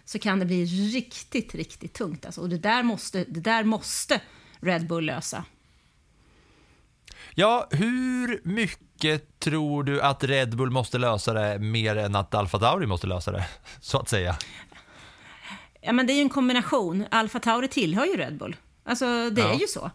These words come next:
Speaker 1: Alfa Tauris F ett-team är ju ett juniorteam till Red Bull Racing. Och du har en, ett, ett, eh, företag som äger båda två. Och då är det frågan hur my-, mycket pengar det företaget kan gå i förlust med på ett team. Eftersom det handlar så,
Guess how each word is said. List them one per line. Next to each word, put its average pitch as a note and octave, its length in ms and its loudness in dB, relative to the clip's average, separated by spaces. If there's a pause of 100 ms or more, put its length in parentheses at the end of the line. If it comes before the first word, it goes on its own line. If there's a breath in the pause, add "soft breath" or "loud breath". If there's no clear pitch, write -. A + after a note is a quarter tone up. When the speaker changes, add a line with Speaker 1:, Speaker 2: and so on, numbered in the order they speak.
(400 soft breath)
Speaker 1:
Alfa A#3 300 0
Tauris B3+ 440 0
F C4 220 -2
ett-team G#3 360 2
är A3+ 240 2
ju A3 240 2
ett F#3+ 160 -4
juniorteam F#3 800 2
till F#3 280 0
Red E3+ 220 0
Bull D#3+ 140 -2
Racing. A#3 500 -2 (180 loud breath)
Och - 400 -6
du G3+ 80 0
har F#3+ 180 2
en, F3+ 100 0
ett, F3+ 400 -6
ett, - 440 -6
eh, E3 180 -2
företag A3+ 640 0
som G3+ 120 0
äger F3+ 480 0 (140)
båda E3 320 -2
två. A#3 300 -4 (280 loud breath)
Och G3+ 120 -4
då G#3+ 240 2
är A#3+ 80 2
det G#3+ 60 0
frågan F#3+ 340 -2
hur F#3+ 80 2
my-, F3+ 360 2
mycket E3+ 340 -2
pengar B3 320 2
det E3 120 -2
företaget D#3+ 640 -4 (100)
kan D#3+ 220 -4
gå D#3+ 220 -2
i D#3+ 80 -2
förlust C#4 500 2
med D3+ 200 0
på - 120 -6
ett - 320 -8
team. A#3 300 -2 (280 loud breath)
Eftersom G3 540 -2
det F3 80 0
handlar F3+ 340 2
så, E3 320 -2